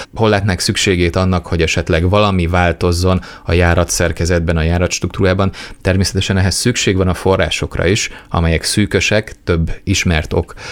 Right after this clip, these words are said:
miatt is, de az, hogy a városlakók igényét pontosan fel lehessen mérni, az mindennek az alapja kell, hogy legyen.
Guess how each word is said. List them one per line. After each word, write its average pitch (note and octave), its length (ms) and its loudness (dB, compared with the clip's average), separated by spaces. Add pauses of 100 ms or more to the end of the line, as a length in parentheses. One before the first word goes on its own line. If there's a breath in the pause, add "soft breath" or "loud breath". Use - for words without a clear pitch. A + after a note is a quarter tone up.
(260 loud breath)
miatt G2 420 2
is, G#2+ 200 0 (300 loud breath)
de G2 520 0 (160)
az, B2+ 360 2
hogy G#2 320 2
a F#2 480 2
városlakók A2+ 580 0
igényét G#2+ 360 0
pontosan C#3+ 640 -2
fel F2 260 -2
lehessen F2+ 360 0
mérni, F#2+ 280 2
az G2 100 2
mindennek G#2 460 2
az G2 100 0
alapja F#2 420 0
kell, D#2+ 200 0
hogy E2+ 160 0
legyen. E2+ 280 0